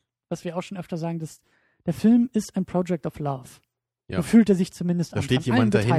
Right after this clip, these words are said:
Speaker 1: Beteiligten.
Speaker 2: der einfach weiß, was er tut.
Speaker 1: Der weiß, was er tut und den man auch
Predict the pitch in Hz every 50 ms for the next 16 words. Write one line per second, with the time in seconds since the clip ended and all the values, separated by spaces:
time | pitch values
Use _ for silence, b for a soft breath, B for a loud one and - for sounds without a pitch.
0 | 151 147 131 127 123 120 113 113 110 95 104 107 - 110 92 90 90 98 90 98
1 | 110 - - 104 90 98 92 - - - 101 85 78 _ - _ _ _ _ _
2 | - 165 190 180 180 208 185 196 175 147 170 - - - 240 269 285 - - 190
3 | 190 226 233 226 220 226 208 202 147 - _